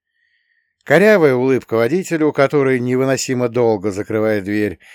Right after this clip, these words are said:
максимальное напряжение силы воли для подавления импульса его поторопить.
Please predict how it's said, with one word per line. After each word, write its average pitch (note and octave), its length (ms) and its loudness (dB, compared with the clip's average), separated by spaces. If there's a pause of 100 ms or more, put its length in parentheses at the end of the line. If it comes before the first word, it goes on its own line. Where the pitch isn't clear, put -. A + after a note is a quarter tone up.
(240)
максимальное D#3+ 680 0
напряжение C3+ 680 0
силы A#2+ 380 -2
воли C3+ 400 2
для G#2 260 -2
подавления A#2+ 640 -2
импульса G2 840 -8 (240)
его A2+ 340 -2
поторопить. G#2 640 -8